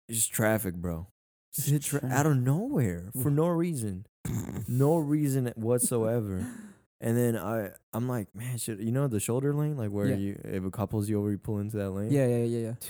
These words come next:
Speaker 1: so
Speaker 2: You're
Speaker 1: temp-,
Speaker 2: tempted?
Speaker 1: so tempted, bro. 'Cause it was three fifty something, and I was still, like, seven minutes away.
Speaker 2: Oh, no.
Speaker 1: I was like, "Oh, it's my
Speaker 2: You
Speaker 1: second."
Speaker 2: might just have to start leaving an hour early. If
Speaker 1: I
Speaker 2: you get there
Speaker 1: might.
Speaker 2: early,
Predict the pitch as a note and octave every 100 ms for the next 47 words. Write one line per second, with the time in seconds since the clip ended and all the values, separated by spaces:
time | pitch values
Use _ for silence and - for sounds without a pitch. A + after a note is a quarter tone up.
0 | - - G#2+ C#3+ C3+ B2 A#2 E3 D#3 -
1 | D3 C#3 - C#3+ C3 A#2+ A2 G#2+ G#2+ G2+
2 | - - - B2+ C3 D#3 C#3 - - C#3
3 | D#3+ C#3+ D#3 D3 B2 - - C3 C#3+ -
4 | G2+ G2 - A#2 A#2 C3 B2 - C#3+ C#3
5 | C3 G#2+ G2+ - - - - B2 B2 A#2+
6 | A#2+ A2 F#2+ G2 G2 G#2 B2 A#2 A#2 A#2+
7 | A#2+ A#2 A#2 _ G#2 - E2 D#2 - F2+
8 | F#2 F2 E2+ G2 F2+ - F#2+ C#3 C#3 B3
9 | G4 - B2+ - E3 E3 D#3+ C3+ C#3+ C#3
10 | C3 C#3 F3 F3 C3+ G#2+ - C#3 D#3 -
11 | G#3+ E3 C#3+ E3+ G#3 A#3